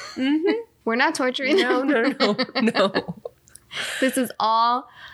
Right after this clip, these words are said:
Speaker 2: just from them.
Speaker 1: But even then, I mean, even with them three,
Speaker 2: Yeah.
Speaker 1: who can do it better? Who can do it this way? And they,
Speaker 2: Yes.
Speaker 1: they get on each other, and then it's like,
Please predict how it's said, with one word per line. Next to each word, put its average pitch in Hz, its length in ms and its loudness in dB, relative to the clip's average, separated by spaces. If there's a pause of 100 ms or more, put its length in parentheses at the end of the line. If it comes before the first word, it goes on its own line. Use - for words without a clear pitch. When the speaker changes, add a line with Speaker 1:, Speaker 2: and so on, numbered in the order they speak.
(100)
Speaker 2:
just 403 240 -2
from 240 200 0
them. 214 420 2
Speaker 1:
But 254 240 2
even 233 320 0
then, 202 160 4
I 196 60 4
mean, 185 180 4
even 202 260 0
with 202 260 2
them 190 300 4
three, 127 500 0 (180)
Speaker 2:
Yeah. 214 260 2
Speaker 1:
who 302 100 4
can 311 160 2
do 240 80 2
it 220 100 2
better? 170 500 0
Who 240 100 0
can 247 160 2
do 208 80 4
it - 140 -2
this 233 200 0
way? 123 140 2 (160)
And 587 260 2
they, 214 180 4
Speaker 2:
Yes. 214 120 -6 (100)
Speaker 1:
they 240 180 4
get 311 200 2
on 277 100 2
each 233 240 0
other, 214 280 4
and 175 200 4
then 180 100 2
it's 175 200 -2
like, 175 180 2